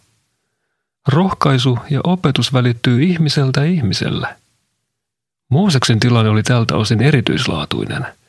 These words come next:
Hän ei voinut tarttua tai tukeutua kehenkään ihmiseen, vaan pelkästään siihen, mitä Jumala sanoi.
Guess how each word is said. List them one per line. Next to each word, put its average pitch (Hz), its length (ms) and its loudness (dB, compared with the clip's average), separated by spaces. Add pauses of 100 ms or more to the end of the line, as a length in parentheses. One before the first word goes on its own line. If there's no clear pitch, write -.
(560)
Hän 131 180 2
ei 127 120 4
voinut 135 300 4
tarttua 170 480 2
tai 117 240 0
tukeutua 123 640 0
kehenkään 127 600 2
ihmiseen, 117 640 -2 (180)
vaan 117 220 0
pelkästään 120 600 0
siihen, 120 360 2
mitä 104 240 0
Jumala 123 480 0
sanoi. 104 440 -2